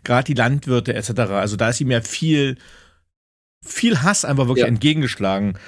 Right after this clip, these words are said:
Speaker 1: Und dieses aber von dem Hass an den Küchentisch, diese Begegnung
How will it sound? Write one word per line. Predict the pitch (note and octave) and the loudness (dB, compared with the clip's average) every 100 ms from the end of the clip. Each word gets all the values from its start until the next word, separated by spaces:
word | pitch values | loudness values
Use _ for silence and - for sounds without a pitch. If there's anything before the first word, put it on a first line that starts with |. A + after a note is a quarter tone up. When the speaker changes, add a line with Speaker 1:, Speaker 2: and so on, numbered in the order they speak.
| - | -6
Speaker 1:
Und | D#3 B2 | -2 2
dieses | C3 A#2+ B2+ - | 2 2 0 -2
aber | B2+ B2 B2 A#2+ A2+ _ _ _ | -2 2 2 2 -2 _ _ _
von | - F3 F3+ | -2 0 2
dem | D#3+ A#2+ | 0 0
Hass | F3 F3 | 0 0
an | - D3+ D3 | 0 0 2
den | C3 | 0
Küchentisch, | - G3 F3 - G#2 G2+ - - _ | -2 -2 0 0 -2 -2 -8 -18 _
diese | C3 A#2 | 0 2
Begegnung | A2 A#2 C#3 F3+ - B2 G#2 G2 | 2 2 2 2 0 0 0 -4